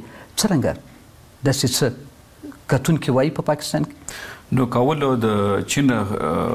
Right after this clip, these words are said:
Speaker 2: دغه ته راشو، څنګه چې اعظمي صاحب ویلي، نو هلته کې چې کوم پوهان څه زموږ خبرې شوي دي، هغوی چې د چین د،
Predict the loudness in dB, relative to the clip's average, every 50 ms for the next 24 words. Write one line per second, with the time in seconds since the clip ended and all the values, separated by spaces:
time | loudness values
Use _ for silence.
0 | -4 -4 -6 -8 -8 -4 -2 -2 0 0 0 2 2 2 2 2 2 0 -2 -2
1 | 0 -2 -2 -2 -2 -2 0 0 0 0 0 -2 -2 -2 -2 -2 -2 -2 0 2
2 | 4 4 4 4 2 0 0 0 2 2 2 2 0 -2 -4 -6 -14 -18 -20 -16
3 | -8 -2 0 0 2 4 2 2 2 0 0 0 0 0 0 0 0 2 2 2
4 | 2 0 0 0 2 2 4 2 2 0 0 0 0 0 0 0 0 0 0 0
5 | 0 2 2 2 4 4 2 0 2 2 0 0 0 0 0 -2 -2 -2 -6 -14
6 | -16 -14 -14 -14 -14 -10 -4 0 2 4 4 2 2 0 0 0 2 2 2 2
7 | 2 2 0 -2 -6 -10 -12 -12 -10 -6 -2 0